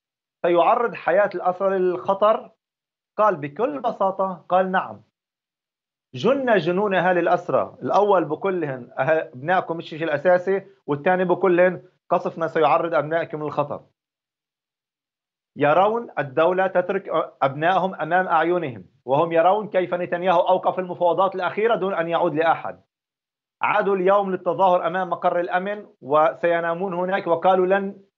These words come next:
نخرج من، من هنا أو لن نغادر المكان لا في الليل ولا في النهار، سنعتصم حتى يعود أبنائنا".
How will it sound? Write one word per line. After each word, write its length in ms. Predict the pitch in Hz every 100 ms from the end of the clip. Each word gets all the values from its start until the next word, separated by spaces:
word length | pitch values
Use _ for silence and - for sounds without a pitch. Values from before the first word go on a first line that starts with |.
| _ _ _ _ _ _ _ 135
نخرج 580 | 170 214 214 185 135
من، 400 | 151 156 156 151 _ _ _ _ - 139 -
من 220 | 135 147
هنا 280 | 151 196 185
أو 160 | 196 143
لن 220 | 160 160
نغادر 400 | 151 180 202 202
المكان 720 | 190 185 180 190 202 226 - _ _ _ _ _
لا 220 | 135 180
في 120 | 202 190
الليل 280 | 185 202
ولا 200 | 185 190
في 100 | 185
النهار، 300 | 185 170 190
سنعتصم 520 | 185 170 190 180 175 160
حتى 260 | 170 175
يعود 220 | 160 175
أبنائنا". 560 | 175 151 190 170 110 -